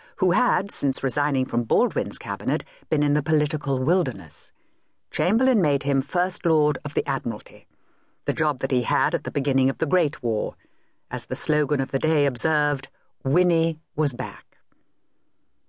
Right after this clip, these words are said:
New government departments were set up that would regulate and administer the dissemination of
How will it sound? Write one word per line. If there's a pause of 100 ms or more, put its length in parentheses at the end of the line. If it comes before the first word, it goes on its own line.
(140)
New
government
departments
were
set
up
that
would
regulate
and
administer
the
dissemination
of